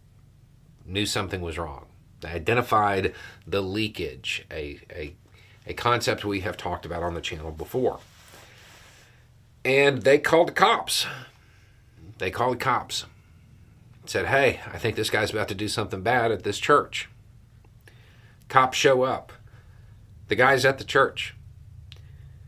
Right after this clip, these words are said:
He is armed. He's got a bunch of ammo and a manifesto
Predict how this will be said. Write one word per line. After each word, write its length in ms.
He 200
is 200
armed. 460
He's 480
got 160
a 20
bunch 220
of 80
ammo 480
and 160
a 20
manifesto 880